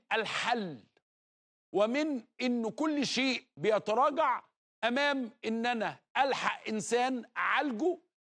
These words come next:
أو إني يعني أقدر إن أنا ألحقه قبل ما يموت.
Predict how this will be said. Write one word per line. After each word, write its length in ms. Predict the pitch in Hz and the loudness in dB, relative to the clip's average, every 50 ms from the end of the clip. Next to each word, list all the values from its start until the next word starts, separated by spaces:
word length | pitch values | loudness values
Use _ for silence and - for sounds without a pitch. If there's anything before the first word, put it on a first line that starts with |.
| - | 2
أو 400 | 254 294 302 302 262 233 - - _ - | 2 4 4 2 0 -4 -6 -10 _ -2
إني 540 | 269 285 294 294 277 269 262 262 247 - - _ _ _ _ _ _ _ - | 0 0 2 2 2 2 0 0 -2 -6 -12 _ _ _ _ _ _ _ -4
يعني 520 | - - 165 185 185 180 175 175 170 - _ _ _ - | -2 0 0 0 -2 -4 -6 -8 -8 -12 _ _ _ 0
أقدر 520 | 208 247 247 240 202 180 220 226 220 - - - | 2 2 2 2 2 2 2 2 2 0 -4 -6
إن 160 | 185 190 208 | -4 -2 0
أنا 320 | 214 226 220 214 196 - - _ _ _ _ _ _ _ - | 0 0 0 0 -2 -4 -8 _ _ _ _ _ _ _ 0
ألحقه 600 | 202 208 185 - - 214 233 - 208 214 202 - - _ 214 | 0 0 0 -2 -2 0 2 2 2 0 0 -2 -4 _ -2
قبل 260 | 208 196 208 208 196 | 0 0 0 0 0
ما 80 | 185 | 2
يموت. 640 | 180 175 165 170 160 - - _ _ - - - - | 0 -2 -2 -4 -6 -6 -8 _ _ -16 -16 -16 -16